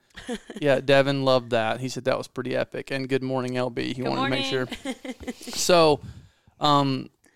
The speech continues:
Speaker 2: we were at lunch yesterday. I guess we can get into the podcast now that that, that, that, that happened.
Speaker 1: <laughs>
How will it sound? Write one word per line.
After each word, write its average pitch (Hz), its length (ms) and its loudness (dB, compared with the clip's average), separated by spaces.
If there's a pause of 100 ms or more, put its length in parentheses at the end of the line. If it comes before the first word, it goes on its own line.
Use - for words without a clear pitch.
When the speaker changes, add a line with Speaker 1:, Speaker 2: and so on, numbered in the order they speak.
(340)
Speaker 2:
we 175 220 -2
were 220 200 4
at 147 140 2
lunch 147 440 2
yesterday. 123 520 2
I 127 60 2
guess 135 200 -2
we 147 80 0
can 131 80 -6
get 131 160 2
into 127 140 -2
the 117 80 -8
podcast 117 480 -6
now 123 120 -2
that 120 140 -4
that, 127 220 2 (140)
that, 123 240 0
that, 131 120 0
that 135 220 6
happened. 120 520 0
Speaker 1:
<laughs> - 40 -16